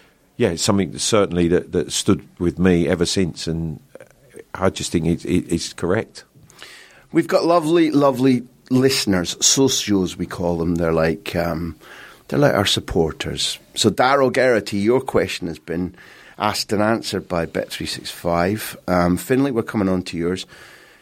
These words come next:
Speaker 2: Um, Rechman, we're coming on to yours, but Gustavo Bagatini, I've not spoken to. Gustavo, hello. Thanks for being there. So Gustavo says, "As a Brazilian, fortunately I'm just too young to remember it, but what was it like to make your England debut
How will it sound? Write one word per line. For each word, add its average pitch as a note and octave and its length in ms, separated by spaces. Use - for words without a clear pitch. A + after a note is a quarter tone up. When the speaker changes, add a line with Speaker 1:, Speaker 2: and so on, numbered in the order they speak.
Speaker 2:
Um, D3 360
Rechman, E3+ 340
we're D#3 60
coming E3 240
on D3 140
to C#3 100
yours, D#3+ 120
but D3 220
Gustavo A3 640
Bagatini, C3+ 760
I've A2+ 120
not A#2 160
spoken C3+ 400
to. G#2 160
Gustavo, A2+ 460
hello. G2+ 220
Thanks A2 280
for - 100
being F#2+ 340
there. E2+ 240
So A2 100
Gustavo C3+ 560
says, G2 380
"As F#3+ 120
a A#3 40
Brazilian, B2+ 640
fortunately A#2 640
I'm G2+ 180
just D3 220
too B2+ 120
young G2+ 260
to F#2+ 100
remember F2 380
it, F2 80
but G2+ 140
what C#3+ 160
was A3 100
it - 80
like C3+ 220
to - 80
make G2 180
your F#2+ 100
England A#2 340
debut F2+ 360